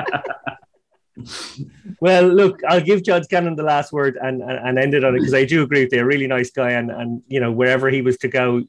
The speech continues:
it'd be very hard. Even if you had some issues with the site, it'd be very hard to have issues with the man. Um, John Scanlon, Director of Sponsorships and Live Events over at G G, said,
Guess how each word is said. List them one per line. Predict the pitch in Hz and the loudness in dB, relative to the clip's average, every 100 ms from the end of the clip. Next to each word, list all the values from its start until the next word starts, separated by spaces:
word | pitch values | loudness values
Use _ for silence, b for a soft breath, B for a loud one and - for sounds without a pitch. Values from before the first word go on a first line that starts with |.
| - | -10
it'd | - 143 | -10 -8
be | 143 135 | -6 -6
very | 127 135 127 | 0 2 4
hard. | 127 127 127 | 4 2 2
Even | 143 | 2
if | 143 | 2
you | 127 135 127 B B | 4 2 2 B B
had | 156 | -2
some | 165 151 | 0 -2
issues | - 143 | -2 -2
with | 131 127 | -2 -4
the | |
site, | 127 143 135 123 - - | -2 0 0 -2 -14 -8
it'd | 143 | -4
be | 127 | 0
very | 131 135 | 2 2
hard | 127 123 123 | 2 0 0
to | 135 120 - | -2 -2 -4
have | - 110 | -6 0
issues | 127 127 123 | 0 0 0
with | 120 | -2
the | 120 | -2
man. | 131 135 131 B B B | 0 0 -2 B B B
Um, | 127 131 127 123 127 - _ _ | -2 0 0 0 -2 -6 _ _
John | 135 143 | -4 -4
Scanlon, | 123 139 135 | -2 -2 0
Director | 131 147 147 | 0 0 -2
of | 131 | -2
Sponsorships | 156 151 139 147 - | -2 -2 -2 -4 -4
and | 143 | -2
Live | 139 131 | 0 2
Events | 131 131 | 2 0
over | 135 139 127 | 0 0 0
at | |
G | 123 127 | -2 -4
G, | 131 127 | -2 -6
said, | 131 135 123 | -4 -4 -4